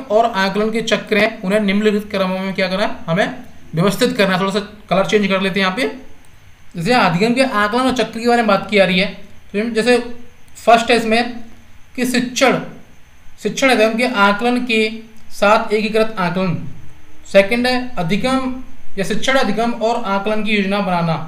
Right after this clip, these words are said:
और उसका संगठन। थर्ड है प्रगति रिपोर्ट का विकास। फोर्थ है बच्चों के अधिगम और प्रगति की पुष्टि की,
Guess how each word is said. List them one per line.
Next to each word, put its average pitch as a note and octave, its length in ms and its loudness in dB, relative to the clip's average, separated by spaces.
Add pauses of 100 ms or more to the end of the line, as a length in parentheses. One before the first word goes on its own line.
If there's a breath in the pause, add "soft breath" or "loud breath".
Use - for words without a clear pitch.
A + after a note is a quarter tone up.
(180)
और F#3+ 100 0
उसका F#3+ 220 -2
संगठन। E3 440 0 (680 soft breath)
थर्ड G3+ 140 6
है C4 140 4 (360)
प्रगति A3+ 260 2
रिपोर्ट A#3 360 4
का A3 180 6 (260)
विकास। D#3+ 500 2 (800)
फोर्थ A3 300 0
है B3+ 60 2
बच्चों G#3+ 340 2
के B3+ 180 0
अधिगम G3+ 440 -2
और A3 220 0
प्रगति G3+ 320 -2
की A3 80 -4
पुष्टि G#3+ 420 -6
की, A3+ 180 -4